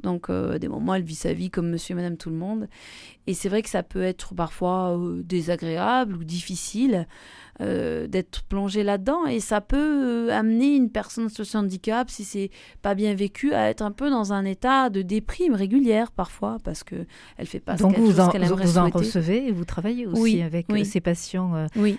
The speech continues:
Speaker 2: euh, qui vous consultent, hein.
Speaker 1: Tout à fait, oui,
Speaker 2: Euh,
Speaker 1: ça arrive, oui.
Speaker 2: la consultation, c'est ce besoin aussi de, de revenir sur cet handicap qui fait toujours souffrir, ou physiquement ou moralement.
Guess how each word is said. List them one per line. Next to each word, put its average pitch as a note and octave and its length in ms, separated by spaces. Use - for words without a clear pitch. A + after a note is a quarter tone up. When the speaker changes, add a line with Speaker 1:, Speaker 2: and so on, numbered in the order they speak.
Speaker 2:
euh, E3+ 80
qui E3+ 200
vous D#3+ 120
consultent, G#3 560
hein. F3+ 140
Speaker 1:
Tout A3 160
à A3+ 100
fait, G3+ 260
oui, F#3+ 120
Speaker 2:
Euh, - 120
Speaker 1:
ça G3 220
arrive, F3 320
oui. E3+ 100
Speaker 2:
la F3 80
consultation, F3 680
c'est E3+ 400
ce E3 160
besoin F3+ 340
aussi E3+ 280
de, E3+ 200
de F3 120
revenir F#3 600
sur F3 140
cet E3+ 240
handicap F3 640
qui - 120
fait F3 140
toujours F#3 400
souffrir, G#3 480
ou A3 140
physiquement F#3+ 760
ou G3 120
moralement. F3+ 540